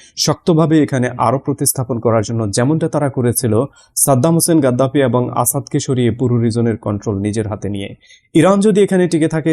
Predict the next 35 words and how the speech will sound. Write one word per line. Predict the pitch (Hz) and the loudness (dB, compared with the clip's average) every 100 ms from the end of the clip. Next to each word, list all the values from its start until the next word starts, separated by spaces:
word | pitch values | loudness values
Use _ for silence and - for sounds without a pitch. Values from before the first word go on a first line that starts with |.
| - | 0
সেই | 147 143 | -2 0
কন্ট্রোলটা | 135 131 151 143 143 | -2 0 -2 -2 -2
নেওয়া | 131 120 123 120 | -2 -2 -6 -4
খুবই | 127 120 117 | 0 0 0
কঠিন। | 98 - - - _ _ | -6 -6 -12 -14 _ _
যেটা | 113 143 190 180 | 0 2 2 2
বুঝতে | 160 196 | 2 2
হলে | 190 185 | 2 2
ভিডিওর | 151 165 156 127 | 2 2 0 -2
বাকি | 120 143 | -4 -4
অংশটুকু | 131 139 120 120 | -6 -8 -6 -6
আপনাকে | 120 113 113 - | -6 -6 -6 -6
একটু | - 92 | -6 -4
ভালোভাবে | 104 110 98 98 | -2 -2 -4 -6
শুনতে | - 98 104 | -8 -8 -10
হবে। | 95 101 - _ - 113 | -12 -14 -18 _ -2 2
দুহাজার | 139 180 202 196 | 4 2 0 -2
আট | - 185 | -2 -2
পরবর্তী | 165 156 - 131 | -2 -2 0 0
ইকোনমিক | 143 143 151 | 2 0 -2
ক্রাইসিসের | - 131 135 135 135 123 | -2 -2 -2 -2 -2 0
দিকে | 127 117 | 0 0
যদি | 104 113 | -2 -4
তাকান, | 107 107 120 | -4 -2 0
তবে | 123 120 - | 0 0 0
সেই | 147 160 | 0 -2
সময় | 175 160 156 | -2 -2 -2
থেকে | 147 127 | -4 -4
আজকের | 120 - 131 | -2 -2 -2
দিন | 135 123 | -2 -2
পর্যন্ত | 104 110 101 117 - - | -2 -2 0 -2 -2 -2
ইকোনমিক | 139 156 175 175 | 0 2 0 0
ক্রাইসিসে | 156 143 143 - 139 - | -2 -2 -2 0 0 -2
সবচেয়ে | - - 175 160 | -4 -2 0 0
বেশি | - | 0